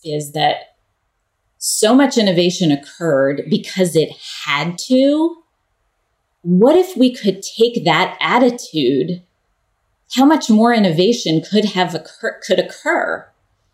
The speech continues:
Um, so many large organizations say, "Well, we can't do this," or s-, things get in the way. But when we had to shift, we shifted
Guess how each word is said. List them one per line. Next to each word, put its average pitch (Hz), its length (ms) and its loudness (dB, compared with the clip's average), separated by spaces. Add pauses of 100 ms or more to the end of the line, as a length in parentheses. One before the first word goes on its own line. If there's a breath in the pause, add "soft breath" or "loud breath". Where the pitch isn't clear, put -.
(920)
Um, 185 380 0 (100)
so 247 320 2
many 233 640 2 (180)
large 202 640 4
organizations 170 1040 0
say, 208 320 4
"Well, 175 220 4
we 165 120 0
can't 240 320 2
do 208 220 2
this," 180 440 2
or 185 160 6
s-, - 500 -6
things 254 340 6
get 214 240 2
in 190 140 4
the 165 100 4
way. 196 800 2 (420)
But 185 200 4
when 175 320 2
we 294 280 4
had 285 280 0
to 180 140 0
shift, - 920 -2 (360)
we 254 160 2
shifted - 720 -4